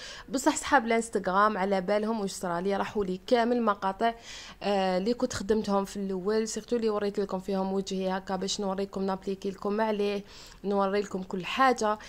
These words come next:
مي معليش، آه، فيها خير ان شاء الله. قعدوا لي المقاطع الاخرين اللي وريت فيهم لي برودوي، ان شاء الله تستفادوا. ما تنسونيش بالجيم، وما تنسوش بارطاجيوها مع صحاباتكم.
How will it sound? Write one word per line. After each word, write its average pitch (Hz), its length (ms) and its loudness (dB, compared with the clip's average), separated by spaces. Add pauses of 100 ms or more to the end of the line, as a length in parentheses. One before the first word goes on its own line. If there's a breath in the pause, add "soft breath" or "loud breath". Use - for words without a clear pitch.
(140 loud breath)
مي 240 120 6
معليش، 185 520 0 (120)
آه، 180 160 -2
فيها 226 280 4
خير 196 220 -2
ان 190 40 -2
شاء 190 160 -6
الله. 202 120 2
قعدوا 208 320 -2
لي 208 60 0
المقاطع 190 480 -2
الاخرين 208 300 -4
اللي 190 100 0
وريت 185 260 -4
فيهم 180 240 -4
لي 170 100 -4 (100)
برودوي، 190 220 -4
ان 240 40 -2
شاء 254 140 -2
الله 220 120 0
تستفادوا. 185 640 -6
ما 233 80 0
تنسونيش 190 520 -4
بالجيم، 190 500 -2 (360 loud breath)
وما 311 140 4
تنسوش 269 380 2
بارطاجيوها 208 520 -2
مع 208 140 -4
صحاباتكم. 170 600 -10